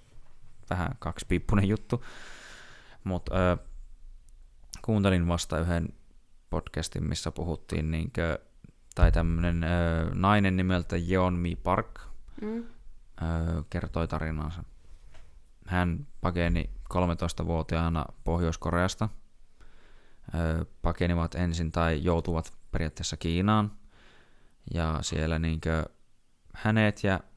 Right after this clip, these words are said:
Speaker 1: hänen äitinsä myytiin niinkö orjiksi. Osa vähän niinkö jopa
Speaker 2: Okei.
Speaker 1: niinkö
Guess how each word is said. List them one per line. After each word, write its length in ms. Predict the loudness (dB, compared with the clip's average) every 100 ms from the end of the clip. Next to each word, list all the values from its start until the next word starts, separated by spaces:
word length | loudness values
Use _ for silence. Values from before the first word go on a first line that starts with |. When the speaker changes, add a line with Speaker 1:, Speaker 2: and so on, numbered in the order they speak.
| -4
Speaker 1:
hänen 340 | 0 2 2
äitinsä 400 | 2 2 2 0
myytiin 440 | 0 0 0 -2 -2
niinkö 500 | -2 -4 -2 -2 -4 -8
orjiksi. 560 | -2 0 0 -2 -2 -4 -6 -12 -18 -18 -14 -14 -12 -4
Osa 280 | 0 0
vähän 200 | 0 0
niinkö 140 | 0 -2
jopa 200 | 0 -2
Speaker 2:
Okei. 280 | 0 0 0
Speaker 1:
niinkö 220 | 0